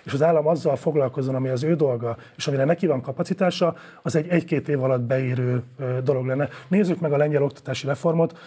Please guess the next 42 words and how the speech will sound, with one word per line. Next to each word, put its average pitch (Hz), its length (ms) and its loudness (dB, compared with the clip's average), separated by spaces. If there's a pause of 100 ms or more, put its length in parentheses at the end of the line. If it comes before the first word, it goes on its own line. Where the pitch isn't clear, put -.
(100)
akik - 200 -6
nem 190 120 4
a 170 40 4
hetvenes 139 440 0
években 131 440 0
vagy 131 160 0
a 127 340 2
nyolcvanas 135 480 0
években 131 360 -2
kezdtek 131 340 -6
neki 139 200 -6
az 131 100 -2
ő 143 100 0
saját 131 400 0
nagy 135 140 -2
oktatási 131 480 -2
átalakításuknak, 147 1080 -4
hanem 147 160 0
a 147 60 2
kétezres 143 540 0
évek 131 240 -2
elején, 151 380 2 (240)
és 127 160 -2
már 180 260 4
az 151 120 2
első 151 380 0
pisa 139 220 0
mérésekkel 135 600 -2
látszott 143 500 0
az 127 80 -2
eredménye 123 460 -2
annak, 160 580 0
hogyha 147 220 -2
hagyják 160 460 0
a 127 40 -10
tanárokat 131 520 0
például 127 420 0
dolgozni 127 460 0
és 120 120 -4
végezni 123 380 -2
a 120 40 -4
munkájukat, 156 600 0